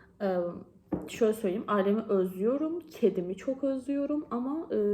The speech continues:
yalnız kalmak bana daha iyi geliyor çalışma açısından. O yüzden yani. Hani kimseye de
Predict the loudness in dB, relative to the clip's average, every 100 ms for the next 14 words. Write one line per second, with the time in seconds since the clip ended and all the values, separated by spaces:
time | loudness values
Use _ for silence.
0 | 2 -2 -2 0 2 0 0 -6 -10 -2
1 | 0 0 -2 -6 -12 -20 -20 -20 -6 -2
2 | 0 2 0 0 -2 -4 -4 -6 -4 -4
3 | -4 -4 -10 -20 -20 -20 0 4 4 2
4 | -6 -6 -12 -12 -10 -12 -14 -20 -20 -18
5 | -18 -16 -16 -16 -16 -16 -12 -2 0 0
6 | -2 -8 -8 -10 -8 -8 -8 -14 -20 -20
7 | -20 -20 -20 -16 -4 -4 -2 0 2 2
8 | 0